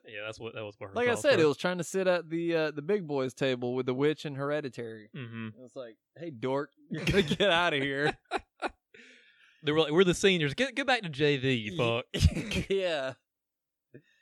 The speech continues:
Speaker 2: Yeah, this movie's like the promising freshman.
Speaker 1: Yeah.
Speaker 2: Like, he's got some good moves on the court, but hey, sit the fuck down.
Speaker 1: <laughs>
Speaker 2: You're not, you're not with the big dogs yet.
Speaker 1: Nah. You're not starting. You're getting, like, six minutes a game.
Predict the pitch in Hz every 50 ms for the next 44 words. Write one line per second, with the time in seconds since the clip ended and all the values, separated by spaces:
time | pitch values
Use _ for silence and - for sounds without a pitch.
0 | _ _ _ - 190 185 180 160 147 180 180 - 214 214 208 196 196 190 156 180
1 | 175 156 151 151 131 - - 143 135 135 139 143 131 - 165 147 131 117 - 139
2 | 123 123 127 - - 156 147 143 143 139 135 - _ _ _ _ _ _ 180 135
3 | 127 120 120 120 123 123 147 165 196 190 175 - 196 185 185 185 180 180 180 175
4 | 170 156 151 - 156 143 - - 165 165 160 165 170 - _ 156 147 147 147 139
5 | - _ _ _ - 156 156 147 120 107 - _ _ _ - - 190 175 - _
6 | _ 175 160 147 143 135 135 127 117 143 160 143 - - 185 156 139 131 190 165
7 | - 143 151 160 165 147 - - - 151 151 170 175 170 165 156 143 139 131 131
8 | 147 151 143 127 127 117 117 117 120 117 117 113 104 98 98 98 98 101 101 101
9 | - _ _ _ _ - 131 143 135 135 135 - - 143 139 135 135 131 135 127
10 | 139 147 139 135 - - - 175 160 151 - - 147 151 160 - 180 147 143 143
11 | 143 147 151